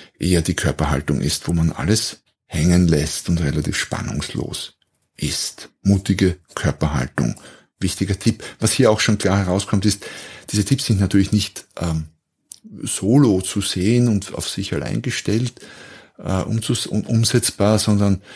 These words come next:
steigern sich ja noch in der Wirkung, wenn man sie kombiniert. Warum nicht mutmachende Musik und mutige Körperhaltung?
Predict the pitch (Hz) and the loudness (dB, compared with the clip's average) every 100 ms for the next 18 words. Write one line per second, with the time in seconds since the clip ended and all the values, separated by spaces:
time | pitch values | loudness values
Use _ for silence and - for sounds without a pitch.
0 | - - - - 78 123 120 104 101 - | -20 -6 -2 0 2 4 4 4 0 2
1 | 95 92 - 92 87 98 - 101 92 92 | 2 2 2 0 2 0 0 -2 0 0
2 | 92 90 - 95 87 110 123 - _ _ | 2 0 -2 -2 2 2 0 -4 _ _
3 | - 87 101 95 98 - 101 95 87 87 | -2 2 2 2 0 0 0 2 0 0
4 | 90 87 90 - 95 92 92 98 107 98 | 0 -2 -2 -4 -2 -2 0 -2 -2 -6
5 | - - 107 87 69 - | -2 -2 0 -2 -2 -6